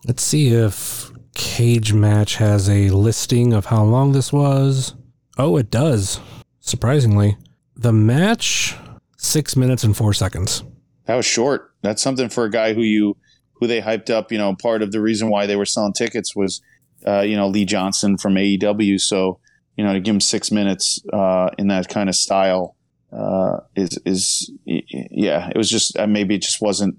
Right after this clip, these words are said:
Speaker 2: the chemistry wasn't there from the beginning.
Speaker 1: Surprisingly enough, I mean, well,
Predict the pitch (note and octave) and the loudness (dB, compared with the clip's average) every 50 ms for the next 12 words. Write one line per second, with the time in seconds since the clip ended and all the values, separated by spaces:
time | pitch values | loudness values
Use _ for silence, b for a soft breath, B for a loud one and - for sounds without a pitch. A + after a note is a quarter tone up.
0 | _ _ - G2+ G2+ G2+ F2+ - - G2+ G2 F#2+ - - F#2+ F2+ F#2 F2 F#2 F#2+ | _ _ -10 -4 -4 -4 -4 -2 -4 -4 -4 -4 -2 -2 0 0 0 -2 -2 -2
1 | F2+ F2 F2 - F#2 F#2 F2+ E2 F#2+ F2 F#2 F2+ F2+ F#2 F2+ - _ _ _ _ | -2 -4 -4 -4 -4 -4 -2 -2 -2 -2 -2 -2 -2 -4 -6 -8 _ _ _ _
2 | _ _ _ - - - C3+ - C3+ D3 F3 G#3 C4 C4+ C4+ A3+ F3 C3 A#2+ A#2 | _ _ _ -8 -4 -4 -2 0 0 0 2 2 2 2 2 4 4 4 4 4
3 | A#2+ C3 F#3+ A3+ - - - B2+ B2+ B2+ C3 B2 A#2+ A#2+ - - _ _ _ _ | 4 2 2 0 0 -2 -2 0 2 2 4 4 2 2 0 -4 _ _ _ _
4 | _ _ _ - - D3 C3+ B2 A2 | _ _ _ -2 0 0 2 2 0